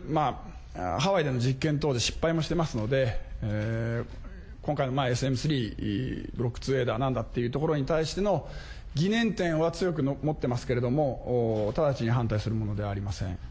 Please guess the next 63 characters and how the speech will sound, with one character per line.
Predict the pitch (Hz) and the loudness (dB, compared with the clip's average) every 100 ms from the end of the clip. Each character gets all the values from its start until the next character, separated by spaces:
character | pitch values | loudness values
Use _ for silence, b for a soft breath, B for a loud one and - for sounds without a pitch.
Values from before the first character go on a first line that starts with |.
| - B B B B B - | -10 B B B B B -2
た | 220 | 2
だ、 | 202 165 117 - - | 4 2 0 -8 -6
あ | 139 143 | 0 2
の、 | 139 139 135 135 127 | 2 2 2 0 0
ま | 180 | 2
あ、 | 160 123 | 2 2
お | 151 | 0
手 | 175 | 0
元 | 208 202 | 0 2
に | 226 | 2
も | 156 | 0
配 | 143 160 | 2 2
ら | |
せ | 175 | 2
て | 123 | 0
い | |
た | 127 | -2
だ | 123 | 0
き | |
ま | 135 | 0
し | 139 | 0
た | 110 | 0
が、 | 127 120 - - - | 0 0 -2 -10 -12
報 | - - 233 | -6 2 2
道 | 233 240 | 4 2
に | 226 | 2
お | 220 | 2
い | |
て | 156 | 2
は、 | 139 131 123 - - | 2 2 -2 -8 -6
あ | 123 117 113 110 - | 0 2 4 2 0
ー、 | 131 | -2
秋 | 131 - | -2 0
田 | 180 | 0
県 | 175 123 92 - - - | 2 0 -2 -6 -8 -2
秋 | 120 - | -2 2
田 | 160 | 0
市 | 151 107 - | 2 -2 -2
に | 120 131 | 0 2
あ | 147 | 2
る、 | 143 131 - 113 107 104 | 2 0 0 0 0 0
う、 | |
駐 | 101 120 | 0 -2
屯 | 113 104 | -2 -2
地、 | - - - B B B B - | -4 -6 -6 B B B B -2
い、 | 110 | -2
訓 | - 156 | 0 0
練 | 151 | 2
場 | 135 131 | 2 2
で | 127 | 0
す | 98 | -2
ね。 | 101 - - - | -4 -4 -6 -6
そ | - | -2
れ | 151 | 0
と、 | 156 156 - B B B - | 2 2 0 B B B -2
委 | 196 | 0
員 | |
長 | 175 151 | 2 0
の | 120 | 2
ご | 123 | 0
地 | 127 | 0
元 | 117 127 | 0 2
の、 | 127 139 | 2 0